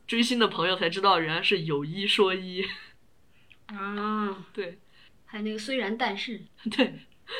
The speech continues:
Speaker 1: 虽然但是这个词也很巧妙，就感觉，因为我们大家都知道这句话的重点在但是的后面，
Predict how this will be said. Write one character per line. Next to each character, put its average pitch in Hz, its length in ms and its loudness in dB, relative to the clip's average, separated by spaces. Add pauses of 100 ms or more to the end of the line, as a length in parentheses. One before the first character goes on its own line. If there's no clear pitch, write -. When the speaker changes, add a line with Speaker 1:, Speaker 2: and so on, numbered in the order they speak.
(140)
Speaker 1:
虽 269 300 4
然 214 260 6
但 226 240 6
是 220 300 6
这 208 120 6
个 202 100 6
词 185 300 0
也 175 160 2
很 196 200 -2
巧 147 260 0
妙， 165 340 -6 (680)
就 302 80 6
感 208 200 6
觉， 190 340 2 (600)
因 285 100 0
为 330 80 8
我 262 80 8
们 180 220 0
大 240 100 8
家 233 120 8
都 240 160 4
知 233 120 -2
道 208 380 6 (180)
这 262 140 0
句 233 100 2
话 247 140 8
的 220 140 4
重 220 320 0
点 147 160 -2
在 196 120 0
但 208 240 0
是 247 240 6
的 170 120 0
后 170 200 -2
面， 156 300 -8